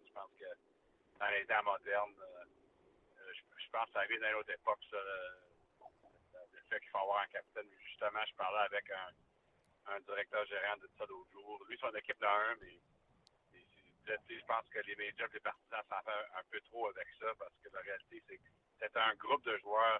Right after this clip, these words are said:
qui prend soin du leadership. C'est sûr, dans le cas du Canadien, il y a Gallagher là-dedans, euh,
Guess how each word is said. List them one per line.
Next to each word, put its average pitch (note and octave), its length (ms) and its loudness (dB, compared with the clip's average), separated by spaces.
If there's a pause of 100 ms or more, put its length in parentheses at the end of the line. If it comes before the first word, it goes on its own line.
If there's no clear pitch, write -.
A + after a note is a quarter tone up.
qui - 280 -20 (480)
prend G2+ 220 2 (160)
soin G#2+ 260 2
du G2 160 -14
leadership. F#2+ 440 -8 (720)
C'est G2+ 140 -8
sûr, A#2 140 -8
dans G#2 120 6
le G2+ 60 2
cas A2+ 160 -2
du - 120 -8
Canadien, G2+ 420 2
il G#2 60 -2
y - 20 0
a G#2 80 0
Gallagher G#2 400 2
là-dedans, G2 680 -2 (440)
euh, F2+ 100 -2